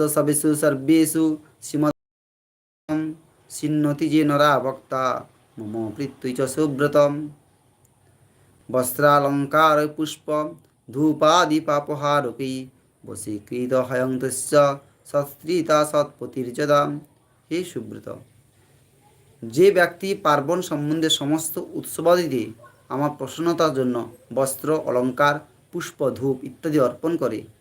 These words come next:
পরম উত্তম শ্রীমদ্ ভাগবত পুরাণ ভক্তি ভরে শ্রবণ করে, পতিব্রতা রমণী যেমন সচিত্র,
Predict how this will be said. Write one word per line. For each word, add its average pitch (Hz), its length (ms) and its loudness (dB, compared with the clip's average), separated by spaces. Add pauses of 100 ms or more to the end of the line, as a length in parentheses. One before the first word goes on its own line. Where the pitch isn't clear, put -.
(340)
পরম 156 300 4
উত্তম 180 340 -6
শ্রীমদ্ 156 340 -2
ভাগবত 120 420 -2
পুরাণ 135 240 0 (480)
ভক্তি 135 300 -8
ভরে 175 160 2
শ্রবণ 151 380 0
করে, 117 260 -4 (580)
পতিব্রতা 190 440 4
রমণী 160 320 2
যেমন 185 360 2 (200)
সচিত্র, 151 580 -8